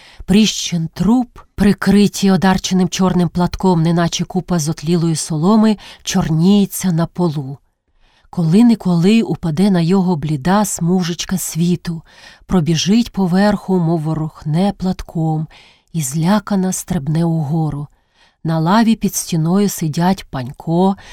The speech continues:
Кирило, Карпо, німі, мовчазні, немов до стіни прибиті. «А що тут у вас? Благополучно?» уступаючи в хату,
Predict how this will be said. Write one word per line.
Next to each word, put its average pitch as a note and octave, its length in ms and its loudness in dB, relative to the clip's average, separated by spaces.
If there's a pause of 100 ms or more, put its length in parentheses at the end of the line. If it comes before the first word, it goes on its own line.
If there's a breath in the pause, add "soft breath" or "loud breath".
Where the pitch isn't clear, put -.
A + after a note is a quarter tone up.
(160 loud breath)
Кирило, F3+ 600 2
Карпо, F3 640 0 (440 loud breath)
німі, E3 460 4
мовчазні, D#3+ 800 0
немов D#3+ 380 0
до D3+ 120 -4
стіни D#3+ 500 -2
прибиті. D3+ 680 -4 (840)
«А C#3+ 120 -8
що - 440 -4
тут A#3 300 -6
у G#3+ 80 -2
вас? F#3+ 460 -2 (640)
Благополучно?» F#3 960 0 (280 soft breath)
уступаючи F3 640 -2
в - 20 -10
хату, G#3 500 -2